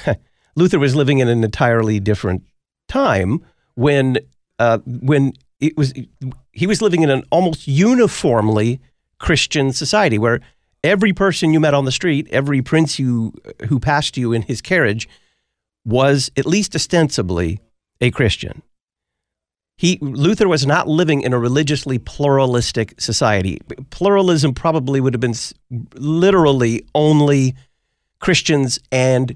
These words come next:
Jews. That would have been Christian p-, pluralism in, in Luther. And Luther obviously ch-,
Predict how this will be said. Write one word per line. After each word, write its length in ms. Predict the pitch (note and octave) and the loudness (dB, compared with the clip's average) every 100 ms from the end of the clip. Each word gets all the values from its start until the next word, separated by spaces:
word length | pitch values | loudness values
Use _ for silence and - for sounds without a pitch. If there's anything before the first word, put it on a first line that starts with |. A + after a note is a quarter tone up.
| - | -2
Jews. 540 | F#2+ G#2+ E2+ - - - | 0 0 -2 -8 -18 -4
That 120 | D3+ | 0
would 100 | F#3 | 0
have 60 | C#3+ | 2
been 120 | D3+ | 0
Christian 480 | - D#3 - B2 G#2+ | 0 -4 -2 -2 -4
p-, 80 | - _ - - - | -8 _ -20 -20 -12
pluralism 840 | - G3+ F3+ G#2 F#2 F2+ F2+ G2+ - _ _ _ _ _ _ _ _ | 0 2 4 2 -2 -4 -6 -8 -12 _ _ _ _ _ _ _ _
in, 420 | C#3 C3 B2+ A#2+ - _ _ _ _ _ _ _ _ _ - | 0 2 0 -2 -8 _ _ _ _ _ _ _ _ _ -2
in 180 | C3 A2+ | -2 2
Luther. 340 | D3+ D3 A2+ | 0 2 2
And 140 | A#2+ | 4
Luther 280 | C3 C3+ G#2+ | 2 2 2
obviously 540 | G#2 G#2+ F#2+ - G2+ F#2+ | 2 2 -2 -2 -4 -4
ch-, 180 | - | -8